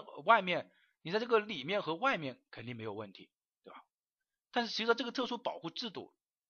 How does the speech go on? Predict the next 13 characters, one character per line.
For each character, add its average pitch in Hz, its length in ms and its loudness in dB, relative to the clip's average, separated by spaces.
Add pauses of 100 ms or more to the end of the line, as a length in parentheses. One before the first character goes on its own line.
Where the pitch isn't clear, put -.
和 120 440 -4 (140)
这 202 100 2
两 151 240 -2
个 98 300 -12
会 131 160 -8
有 104 120 -12
一 104 60 -16
些 - 160 -6
问 131 220 -8
题 104 140 -12
所 - 200 -16
在。 - 180 -12 (1000)
啊， 110 280 -6